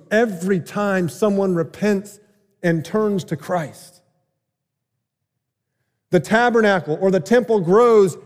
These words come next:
every time someone is delivered from an addiction and brought into a relationship with Christ. That's how the tabernacle grows today.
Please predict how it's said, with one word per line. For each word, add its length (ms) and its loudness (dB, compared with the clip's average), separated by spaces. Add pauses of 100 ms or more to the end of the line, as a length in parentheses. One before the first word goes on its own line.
(140)
every 580 2
time 600 0 (160)
someone 640 2
is 180 2
delivered 680 2
from 200 2
an 160 2
addiction 840 0 (1000)
and 160 4
brought 260 4
into 180 0
a 80 6
relationship 680 0
with 120 -8
Christ. 720 -8 (960)
That's 400 0
how 220 0
the 80 0
tabernacle 760 -4
grows 380 -2
today. 440 -8